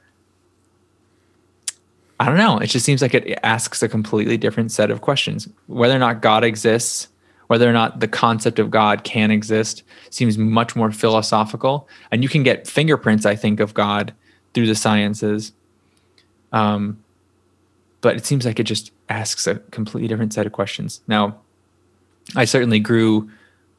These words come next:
more appreciation for God as I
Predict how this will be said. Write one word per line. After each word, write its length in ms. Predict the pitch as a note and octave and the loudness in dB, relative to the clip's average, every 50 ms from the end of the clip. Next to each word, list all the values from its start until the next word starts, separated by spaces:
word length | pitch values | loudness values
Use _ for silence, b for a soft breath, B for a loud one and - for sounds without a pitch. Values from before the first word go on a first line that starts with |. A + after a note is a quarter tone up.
| _ _ _ _ _ _ _ _ _ _ _ _ _ _ _ _ _ _ - | _ _ _ _ _ _ _ _ _ _ _ _ _ _ _ _ _ _ -2
more 260 | A2+ A2+ A2+ A2+ G#2+ | 0 2 4 4 4
appreciation 720 | G2 - - B2+ B2 A#2 - A#2+ A2 A2+ A2+ - A#2 A2 | 2 2 2 0 2 2 2 2 2 2 2 0 -2 -4
for 160 | G#2+ - G#2+ G2+ | -2 -2 -2 0
God 320 | G#2+ G#2 G#2 G#2 G#2+ G#2 | 2 2 2 2 0 0
as 240 | - G#2 A2 G#2+ - | 0 -2 -2 0 0
I 140 | A2 G#2+ | -2 -2